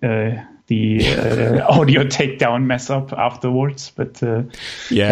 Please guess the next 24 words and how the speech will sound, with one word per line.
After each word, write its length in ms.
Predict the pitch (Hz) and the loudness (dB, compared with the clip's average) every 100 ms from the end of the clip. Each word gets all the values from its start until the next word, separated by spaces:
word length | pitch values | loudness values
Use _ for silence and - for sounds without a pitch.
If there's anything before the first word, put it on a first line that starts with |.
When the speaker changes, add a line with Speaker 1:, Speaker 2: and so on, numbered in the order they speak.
| 101 | 2
Speaker 1:
yeah. 40 | |
Speaker 2:
that 180 | 107 127 | 2 2
was 280 | 127 101 87 | 2 -2 -2
really 260 | 92 85 82 | -2 -2 -4
silly. 480 | - 95 82 85 - | -4 -2 -2 -4 -2
It 100 | 113 | -2
was 180 | 117 117 | 0 0
basically 500 | 127 123 123 113 110 | 0 0 -2 -2 0
that 380 | 101 95 - 104 | 0 -2 -6 -4
someone 880 | 120 104 101 95 92 90 90 80 98 | -2 0 0 -2 -2 -4 -6 -10 -18
claimed 420 | - 110 101 98 | -4 -2 0 0
the 80 | 92 | -2
copyright 680 | 92 98 95 98 90 90 82 | -2 -4 -2 -2 0 -2 -2
on 160 | 95 87 | -4 -2
the 100 | 90 | -2
entire 460 | 85 95 92 90 | -2 -4 -2 -2
video 480 | 85 92 92 95 101 | -2 -2 0 0 -2
for 240 | 101 90 | -2 -4
some 320 | 80 - 92 90 | -2 -2 -4 -4
piece 260 | 98 90 | -6 -4
of 260 | 101 82 80 | -4 -6 -8
music 520 | 95 101 101 123 127 | -2 -2 0 -2 -2
within 260 | 104 104 127 | -2 0 0
it, 220 | 165 165 | -2 -4